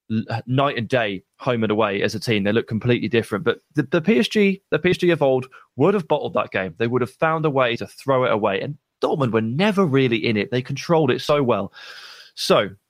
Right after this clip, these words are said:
if you extrapolate that and suggest that maybe P S G have turned a corner and actually their, their on-paper ability marries up to an ability to win the games when it matters,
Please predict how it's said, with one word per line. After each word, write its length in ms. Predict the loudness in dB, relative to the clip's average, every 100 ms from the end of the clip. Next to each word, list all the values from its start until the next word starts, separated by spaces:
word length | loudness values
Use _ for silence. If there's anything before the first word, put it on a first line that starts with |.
| _ _ -18 -6
if 100 | -2
you 80 |
extrapolate 560 | -2 0 -2 2 2 4
that 220 | 2 0 -2
and 180 | -6 -6
suggest 400 | -4 -2 -2 -4
that 180 | -6 -2
maybe 280 | -2 -2
P 180 | 0 0
S 80 | 0
G 100 | -2
have 100 | -2
turned 240 | 0 -2 -2
a 20 |
corner 500 | 0 2 2 -2 -8 -6
and 200 | -2 -2
actually 300 | -2 -4 0
their, 260 | 0 0 _ -2
their 200 | 0 0 -4 _
on-paper 580 | 0 0 -2 -4 0 0
ability 720 | 0 2 0 2 -2 -4 -4
marries 480 | -2 -2 -2 -2 0
up 220 | 0 -2
to 360 | -2 0 0 -4 -18 _ _
an 100 | -4
ability 560 | -2 -2 -2 -2 -2 -2
to 160 | -4
win 300 | 0 0 2
the 80 | 0
games 400 | -2 -2 -4 -2
when 100 | -2
it 100 | 0
matters, 460 | -2 -6 -6 -8